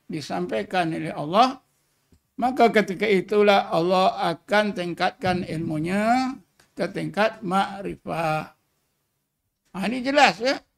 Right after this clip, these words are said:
<clears throat> Syekh Najmul Kubra meninggal dunia enam ratus lapan belas Hijrah, <clears throat> yang asalnya beliau mengikut tarekat, eh,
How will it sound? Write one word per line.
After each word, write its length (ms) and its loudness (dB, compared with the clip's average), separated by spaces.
<clears throat> 80 -4
Syekh 300 0
Najmul 400 -2
Kubra 480 2
meninggal 320 -2
dunia 240 0
enam 240 0
ratus 400 -2
lapan 320 -4
belas 160 -6
Hijrah, 420 2
<clears throat> 280 4
yang 200 0
asalnya 720 0
beliau 560 -2
mengikut 400 -4
tarekat, 480 -2
eh, 480 -4